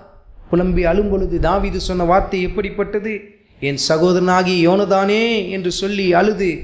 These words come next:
"உன் சிநேகம் ஆச்சரியமாயிருந்தது, ஸ்திரீகளின் சிநேகத்தை பார்க்கிலும் அதிகமாயிருந்தது" என்று சொல்லி புலம்பினான்.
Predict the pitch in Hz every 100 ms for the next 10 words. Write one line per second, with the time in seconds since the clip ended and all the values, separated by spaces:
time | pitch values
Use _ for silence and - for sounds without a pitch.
0 | - - 175 180 - 214 247 214 208 180
1 | - 185 240 - 277 262 254 226 220 208
2 | 208 202 190 156 131 - _ _ _ _
3 | - 233 214 208 196 - 208 220 214 226
4 | 180 220 240 240 269 285 240 - - _
5 | _ 113 131 196 233 240 262 277 269 269
6 | 254 226 226 196 - 202 190 - 180 214
7 | 226 208 139 -